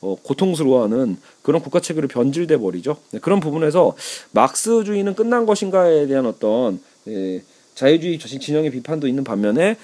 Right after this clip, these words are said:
"아니다, 막스주의의 국가는 제대로 실현된 적이 아직 없다." 이렇게 얘기하는 막스주의자들도 아직도 있습니다.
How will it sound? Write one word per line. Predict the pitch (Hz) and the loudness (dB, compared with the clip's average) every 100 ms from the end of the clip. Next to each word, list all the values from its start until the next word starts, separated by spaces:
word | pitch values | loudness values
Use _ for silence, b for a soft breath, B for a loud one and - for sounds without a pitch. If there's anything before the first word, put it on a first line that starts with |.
| B - | B -4
"아니다, | 101 156 113 110 101 | -2 2 4 4 2
막스주의의 | 95 - 180 185 190 175 | -2 -4 -2 2 2 2
국가는 | 143 170 170 190 | 0 -4 -2 -4
제대로 | - 135 170 | -2 -2 0
실현된 | 180 - 202 180 | -2 -2 -2 -2
적이 | 165 170 | -2 0
아직 | 143 127 131 | 0 -2 -6
없다." | - 139 101 b b | -2 -2 -2 b b
이렇게 | 110 131 175 151 | -4 -2 -2 -2
얘기하는 | 131 131 123 190 185 b b | -2 -2 -2 -2 -4 b b
막스주의자들도 | 104 - 156 143 127 117 127 151 | -4 -2 -4 -4 -4 -4 0 0
아직도 | 98 - | -2 -6
있습니다. | 135 - 92 - | -6 -6 -8 -10